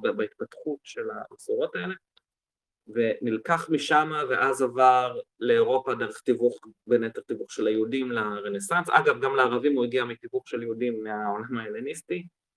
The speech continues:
אמ, ואז ברנסאנס הגענו, זאת אומרת, כן, בעולם המוסלמי הגענו לפני זה לצפון אפריקה,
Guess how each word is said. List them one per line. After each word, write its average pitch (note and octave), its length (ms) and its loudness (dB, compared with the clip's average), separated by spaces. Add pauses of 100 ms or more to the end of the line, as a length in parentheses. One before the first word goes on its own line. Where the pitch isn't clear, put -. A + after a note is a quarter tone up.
(500)
אמ, A2 680 -4 (1200)
ואז C3+ 520 6 (160)
ברנסאנס C3 880 4
הגענו, C3 540 4
זאת - 120 -6
אומרת, A2+ 340 -2 (140)
כן, C3+ 200 -2 (1080)
בעולם B2 360 4
המוסלמי B2+ 720 2
הגענו B2 300 0
לפני A#2+ 240 -4
זה A#2 120 -4
לצפון A#2+ 320 -4
אפריקה, C3+ 800 2